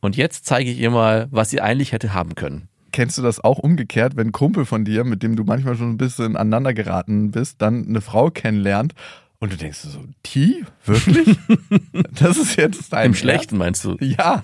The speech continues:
Speaker 1: <laughs> Ja, ja.
Speaker 2: Also die mag ja dann auch super nett sein und
Speaker 1: Ja.
Speaker 2: so, aber wo du dir denkst, ich weiß, es ist wahnsinnig oberflächlich, bla bla bla.
Speaker 1: Ja.
Speaker 2: Aber du dir so denkst so,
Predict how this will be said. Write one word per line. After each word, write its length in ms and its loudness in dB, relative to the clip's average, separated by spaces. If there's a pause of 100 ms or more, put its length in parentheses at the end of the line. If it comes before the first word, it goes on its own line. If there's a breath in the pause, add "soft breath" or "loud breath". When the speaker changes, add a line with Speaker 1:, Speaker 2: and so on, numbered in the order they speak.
(100)
Speaker 1:
<laughs> 140 0
Ja, 120 0
ja. 200 0 (260 loud breath)
Speaker 2:
Also 200 -2
die 140 -6
mag 340 0
ja 80 0
dann 140 0
auch 100 2
super 280 0
nett 260 0
sein 320 2
und 100 0
Speaker 1:
Ja. 120 4
Speaker 2:
so, 180 2
aber 320 2 (300 loud breath)
wo 100 -2
du 100 -2
dir 220 -2
denkst, 300 0
ich 120 -6
weiß, 280 2
es 40 -18
ist 140 -8
wahnsinnig 400 0
oberflächlich, 540 0
bla 160 -2
bla 160 0
bla. 280 4 (180)
Speaker 1:
Ja. 180 2 (260)
Speaker 2:
Aber 220 2
du 100 -2
dir 160 2
so 120 0
denkst 240 2
so, 240 2